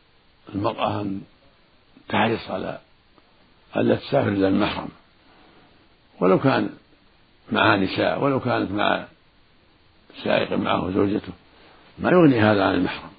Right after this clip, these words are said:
الرسول صلى الله عليه وسلم قال: "لا تسافر إلا مع ذي محرم". وهؤلاء النسوة يسافرن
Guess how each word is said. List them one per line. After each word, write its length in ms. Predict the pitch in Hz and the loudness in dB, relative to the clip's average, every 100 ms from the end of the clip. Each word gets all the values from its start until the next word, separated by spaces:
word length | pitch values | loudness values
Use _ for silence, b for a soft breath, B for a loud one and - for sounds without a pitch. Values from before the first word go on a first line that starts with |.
| _ - | _ -10
الرسول 340 | 107 - 110 | -8 -4 -6
صلى 80 | 92 | -6
الله 120 | 110 | -4
عليه 120 | 107 | -2
وسلم 80 | 110 | 2
قال: 20 | |
"لا 40 | 143 | 0
تسافر 480 | - 117 113 135 180 | 0 -6 -4 -2 0
إلا 180 | 202 | 2
مع 160 | 185 175 | 2 2
ذي 120 | 147 | 0
محرم". 280 | 135 87 - - _ _ _ b b b b b b b b b _ _ _ _ _ _ _ _ - - | -2 -8 -16 -20 _ _ _ b b b b b b b b b _ _ _ _ _ _ _ _ -20 -6
وهؤلاء 420 | 107 139 135 120 | 2 4 6 6
النسوة 340 | 131 143 127 | 6 6 4
يسافرن 640 | 110 135 123 135 160 170 | 2 2 6 6 6 2